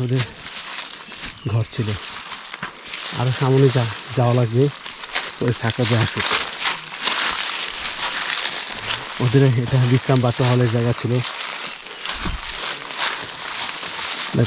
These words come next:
প্রথম তো দেখেন বাঙ্কারটা, তাই না? এই যে এখানে আর একটা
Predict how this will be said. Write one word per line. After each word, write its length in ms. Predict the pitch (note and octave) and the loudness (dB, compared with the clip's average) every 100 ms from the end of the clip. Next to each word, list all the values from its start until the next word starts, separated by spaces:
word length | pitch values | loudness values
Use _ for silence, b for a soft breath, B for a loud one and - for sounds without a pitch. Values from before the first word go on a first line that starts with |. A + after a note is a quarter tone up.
| - | 6
প্রথম 220 | E3 D#3+ D#3+ | 6 6 6
তো 40 | C#3+ | 6
দেখেন 220 | D3+ D3+ C3 | 6 8 6
বাঙ্কারটা, 340 | A#2+ A#2+ A#2 A2 | 6 4 2 4
তাই 120 | C3+ D#3 | 6 6
না? 60 | A#2+ - - - - - - - - - - | 6 0 -6 -8 -4 -2 -4 -6 -10 -8 -2
এই 40 | |
যে 60 | A2 C3 | 0 2
এখানে 200 | D3+ C#3+ | 4 6
আর 60 | C#3 | 6
একটা 160 | C#3+ E3 | 6 4